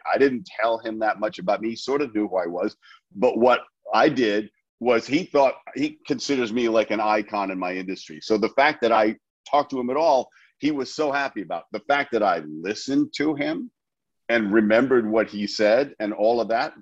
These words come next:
even remembering his name, which is, hey, one of the things that people, when they're anxious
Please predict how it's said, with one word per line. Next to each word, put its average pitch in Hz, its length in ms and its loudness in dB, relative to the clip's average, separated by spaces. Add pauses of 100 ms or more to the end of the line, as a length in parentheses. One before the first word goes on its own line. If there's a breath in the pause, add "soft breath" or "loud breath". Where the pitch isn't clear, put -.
even 160 220 -2
remembering 151 420 -4
his 139 160 -12
name, 147 220 -2 (400)
which 104 180 -4
is, 117 240 -2 (240)
hey, 98 320 0 (140)
one 131 260 6
of 165 60 6
the 151 100 6
things 139 340 4
that 110 200 2
people, 127 400 4
when 107 160 4
they're 107 180 2
anxious 127 580 -2